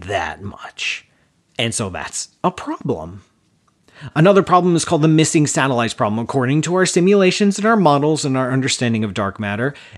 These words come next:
a typical galaxy like the Milky Way should have tons of satellites, small satellites surrounding it. And yeah, the Milky Way galaxy does have a bunch of satellites, but not that many.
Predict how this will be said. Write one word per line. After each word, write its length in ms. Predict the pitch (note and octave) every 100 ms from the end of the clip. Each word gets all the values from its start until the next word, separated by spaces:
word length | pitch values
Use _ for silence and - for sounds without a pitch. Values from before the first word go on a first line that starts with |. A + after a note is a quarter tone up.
| -
a 240 | F#3 D#3
typical 540 | - F3+ F3 G3+ A3 G#3
galaxy 580 | E3+ C#3+ D3 - C#3
like 220 | B2 A2+ G2+
the 80 |
Milky 340 | A2+ A2 G#2 A2+
Way 280 | G#2+ B2 D3
should 260 | - C#3
have 400 | C3+ B2+ A#2+ A2+ - - _ _ _ -
tons 960 | - - - D#3 D3+ C#3 C#3 C3+ C3
of 180 | B2 G2+
satellites, 880 | - G#2+ F#2+ E2 C#2 D#2+ - - -
small 500 | - - D#3 C#3+ C#3+
satellites 560 | - C3 A#2 A2 A2 -
surrounding 480 | A2 F#2+ D#2+ D#2 F2
it. 120 | C#2+ - - -
And 180 | C#3 A2
yeah, 380 | C3 A#3 C#3+
the 100 | A2+
Milky 320 | B2+ D3+ E3 C3+
Way 220 | D3+ D3
galaxy 520 | C#3 F#3+ G3+ - A#2+
does 520 | G2 G#2+ B2+ C#3+ C#3+
have 280 | - E3+ G3
a 120 | A2+
bunch 280 | G#2 A2 G#2+
of 60 | A#2+
satellites, 560 | G3 G#3+ C3 C3+ B2+
but 240 | - A2+ B2+
not 440 | C3 C3 C3 B2
that 260 | A2+ A2+ B2
many. 520 | A2+ G#2+ E2+ C#2+